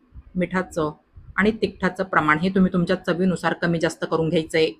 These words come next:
हे सगळे जिन्नस बस एकदा असे मंद आचेवर चांगले मिक्स करून घ्यायचे. यानंतर आता ह्याच्यामध्ये मी ही एक वाटी दही घालून घेणार आहे. दही जास्त आंबट घ्यायचं नाहीये,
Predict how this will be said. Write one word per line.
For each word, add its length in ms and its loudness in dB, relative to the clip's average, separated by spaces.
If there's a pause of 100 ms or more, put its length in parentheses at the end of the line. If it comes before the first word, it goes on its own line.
(1000)
हे 140 -4
सगळे 400 -2
जिन्नस 500 -2 (440)
बस 300 -2
एकदा 360 0
असे 220 -4
मंद 300 6
आचेवर 440 0
चांगले 340 2
मिक्स 260 0
करून 220 2
घ्यायचे. 360 2 (2000)
यानंतर 360 0
आता 180 0
ह्याच्यामध्ये 580 0
मी 140 2
ही 240 0
एक 180 -2
वाटी 220 2
दही 220 2
घालून 300 2
घेणार 240 0
आहे. 240 0 (960)
दही 220 4
जास्त 320 -4
आंबट 360 2
घ्यायचं 340 0
नाहीये, 300 2